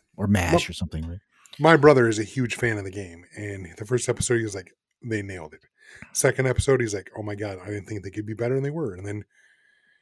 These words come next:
Speaker 2: all I'm hearing is that every episode seems to be better than the first, and the
Speaker 1: Yeah.
Speaker 2: first one was phenomenal.
Speaker 1: The third one was a deviation from the game. I've never played it, but,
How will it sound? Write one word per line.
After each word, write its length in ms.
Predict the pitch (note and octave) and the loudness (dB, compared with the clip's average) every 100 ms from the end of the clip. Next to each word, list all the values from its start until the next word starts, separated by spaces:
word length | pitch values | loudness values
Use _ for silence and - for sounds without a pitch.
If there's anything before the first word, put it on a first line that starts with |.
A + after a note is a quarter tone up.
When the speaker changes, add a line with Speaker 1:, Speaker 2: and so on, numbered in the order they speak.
| - _ _ _ - | -20 _ _ _ 2
Speaker 2:
all 160 | D3 E3 | 8 10
I'm 80 | D#3+ | 10
hearing 220 | D#3+ D3 | 8 8
is 80 | B2+ | 6
that 180 | B2+ - _ - | 4 2 _ 4
every 280 | D3+ C#3+ C#3 | 6 8 6
episode 380 | C3+ - C3+ A#2+ | 6 6 6 6
seems 220 | B2 A2 | 0 0
to 60 | |
be 100 | A2+ | -4
better 280 | G#2+ A2 G#2 | 0 0 0
than 180 | G#2 G2+ | -2 -8
the 80 | G2 | -8
first, 420 | - G2 - - | -6 -6 -6 -10
and 180 | G#2+ G2 | -10 2
the 60 | C3 | 6
Speaker 1:
Yeah. 120 | F#2+ | 6
Speaker 2:
first 120 | - | 4
one 120 | G2+ | -4
was 100 | G2 | -8
phenomenal. 560 | F#2+ G2+ F#2 D#2+ - _ _ - | -8 -10 -12 -14 -20 _ _ 2
Speaker 1:
The 80 | D3 | 4
third 200 | A#3+ A#3+ | 6 6
one 220 | G3+ E3 | 6 8
was 220 | D#3 A#2+ - | 6 6 2
a 80 | |
deviation 600 | B2+ D3+ B2 B2 C3 C3+ | 6 8 8 8 8 6
from 120 | A#2+ B2 | 6 6
the 60 | |
game. 240 | A2+ A#2+ A#2 | 8 8 8
I've 140 | A2+ | 8
never 160 | A2 A2 | 6 6
played 260 | - A2 | 6 6
it, 180 | A2+ - | 6 4
but, 200 | G#2 | 2